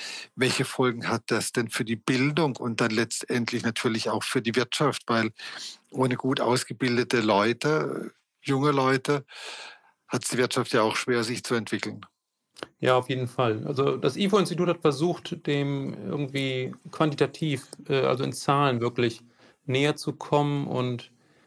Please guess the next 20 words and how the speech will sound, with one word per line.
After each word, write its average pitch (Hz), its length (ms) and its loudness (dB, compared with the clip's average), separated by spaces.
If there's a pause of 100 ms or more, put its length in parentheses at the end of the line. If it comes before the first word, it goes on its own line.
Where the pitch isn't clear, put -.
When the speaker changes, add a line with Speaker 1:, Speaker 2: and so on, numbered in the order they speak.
(240)
Speaker 2:
äh, 123 240 2
nach 123 220 0
deren 131 340 2
Modell 127 580 2
ist 127 160 -4
es - 240 -6
wohl 127 140 0
so, 123 260 -2
dass 123 280 -2
die 143 220 -4
Schüler, 131 720 -2 (220)
die, 120 420 -2 (180)
äh, 127 680 -6
eben 120 480 -4 (480)
diese 131 160 -2
Probleme 127 440 2
jetzt, - 500 -2
äh, 139 100 -2
bekommen 135 600 -2
haben 135 560 -2